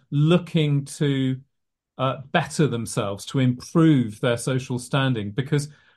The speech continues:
a career in a monastery was an opportunity to, um, uh, in fact, to gain influence. If you entered a monastery and you had the opportunity to become an abbot, for example, it would mean you had the opportunity to acquire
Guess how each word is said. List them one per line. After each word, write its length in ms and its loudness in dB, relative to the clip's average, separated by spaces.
a 100 2
career 680 2
in 80 0
a 40 0
monastery 540 -2
was 160 -4
an 80 0
opportunity 1000 -2
to, 640 2
um, 300 0
uh, 220 -2
in 140 6
fact, 640 2
to 120 2
gain 320 2
influence. 600 -2
If 180 2
you 160 6
entered 300 4
a 60 4
monastery 520 0
and 100 0
you 140 0
had 200 -2
the 100 -2
opportunity 580 -4
to 120 -8
become 280 -6
an 80 0
abbot, 400 2
for 160 -4
example, 680 -2
it 200 0
would 180 2
mean 340 4
you 200 4
had 200 2
the 120 2
opportunity 720 -4
to 220 -2
acquire 680 2